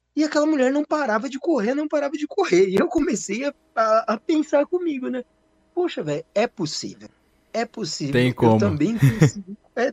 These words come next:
Speaker 1: tem como, eu também consigo. Aí comecei a correr.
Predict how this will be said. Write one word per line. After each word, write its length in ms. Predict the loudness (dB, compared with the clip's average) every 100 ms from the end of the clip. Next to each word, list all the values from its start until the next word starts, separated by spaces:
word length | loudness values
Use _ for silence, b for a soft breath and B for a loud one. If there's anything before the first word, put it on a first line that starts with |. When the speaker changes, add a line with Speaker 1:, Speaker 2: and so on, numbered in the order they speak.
| -6 -4
Speaker 1:
tem 200 | -4 -2
como, 360 | -2 -2 0 0
eu 80 |
também 360 | 2 2 2 -2
consigo. 500 | -2 -6 -6 -8 -8 _ _ _ _ _ _ _ -4
Aí 1120 | 0 2 0 0 -2 -4 -4 -4 -4 -2 -2 0
comecei 440 | -2 0 0 0
a 80 | 0
correr. 400 | -2 -2 -2